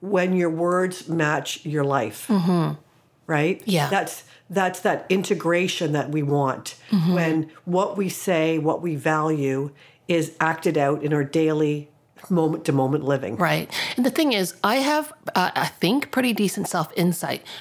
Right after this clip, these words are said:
Speaker 2: But when I'm in a situation where I'm triggered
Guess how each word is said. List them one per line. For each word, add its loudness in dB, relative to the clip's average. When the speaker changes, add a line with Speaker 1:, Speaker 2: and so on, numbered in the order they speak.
Speaker 2:
But 0
when 4
I'm 2
in 0
a 0
situation -2
where 0
I'm 0
triggered -2